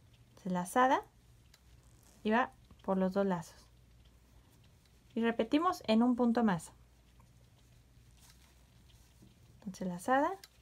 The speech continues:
y cerramos. Y ahora, esto nomás lo vamos a hacer aquí en la parte de abajo de la cobija, ¿ok? Para el resto de los lados te vas a ir tejiendo un punto bajo en cada uno de los puntos de la fila.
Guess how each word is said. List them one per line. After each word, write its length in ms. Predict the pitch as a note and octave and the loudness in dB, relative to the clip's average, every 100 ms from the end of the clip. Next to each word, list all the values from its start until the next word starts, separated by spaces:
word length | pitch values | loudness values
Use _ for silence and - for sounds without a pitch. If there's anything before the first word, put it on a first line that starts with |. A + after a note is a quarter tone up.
| - - - - - | -20 -20 -20 -16 -6
y 280 | A3+ A#3 - - - | -6 -6 -10 -20 -14
cerramos. 720 | - G3+ F#3+ F3 E3 - - _ - - _ - - - | -4 0 0 0 -4 -18 -20 _ -20 -20 _ -20 -20 -4
Y 60 | G3+ | -2
ahora, 200 | F3 - - _ - | -2 -4 -14 _ 0
esto 240 | D#4+ G4+ | 0 2
nomás 300 | F4 D4 D#4+ | 4 6 6
lo 80 | E4+ | 4
vamos 260 | D#4+ E4+ | 2 2
a 40 | D4 | 0
hacer 300 | A3+ C#4+ - - | 0 -2 -4 -10
aquí 320 | G3+ - D4 | -10 -2 0
en 120 | E4 | 2
la 140 | B3 F#3 | 0 2
parte 340 | A3 A3 C#4+ | 0 2 2
de 80 | A3+ | 2
abajo 640 | F3 G3 A#3+ A#3 B3+ D#4+ - A3+ | 2 6 6 4 -4 -4 -4 -2
de 100 | G#3+ | -2
la 160 | F#3+ | 0
cobija, 500 | - F3+ G#3+ - E3+ - _ - _ - | -2 -2 -4 -6 -16 -20 _ -20 _ -2
¿ok? 240 | C4 C#4+ - - _ _ | -2 -2 -8 -20 _ _
Para 180 | A#3+ B3 | 8 8
el 120 | C4 | 6
resto 360 | D4 E4 F#4 F4+ | 4 2 2 4
de 100 | F4 | 4
los 180 | D#4+ | 4
lados 500 | D4+ D4+ C#4 G3 - - - | 8 8 8 4 -6 -20 -8
te 120 | - A3+ | 0 2
vas 200 | A#3+ C#4+ | 2 0
a 40 | |
ir 120 | C#4 | 0
tejiendo 600 | C#4 C4 - C#4+ A#3 E3 - - - - - - | 0 0 0 0 0 -4 -10 -20 -20 -20 -18 0
un 220 | C4 D#4+ | 0 4
punto 380 | D4+ D4 C#4+ C#4+ | 4 4 6 8
bajo 400 | C#4 B3 - - - | 8 6 0 -16 -2
en 200 | A#3 A#3+ | 0 0
cada 420 | - E4+ F#4+ E4 | 4 6 6 6
uno 240 | D#4+ E4 B3+ | 4 2 0
de 120 | C4 | -2
los 160 | A3+ - | -4 -4
puntos 340 | G3+ G3 G3 | -4 -4 -4
de 80 | G#3+ | -2
la 120 | G#3+ | 0
fila. 320 | C#4+ C4 F#3+ | 0 0 -2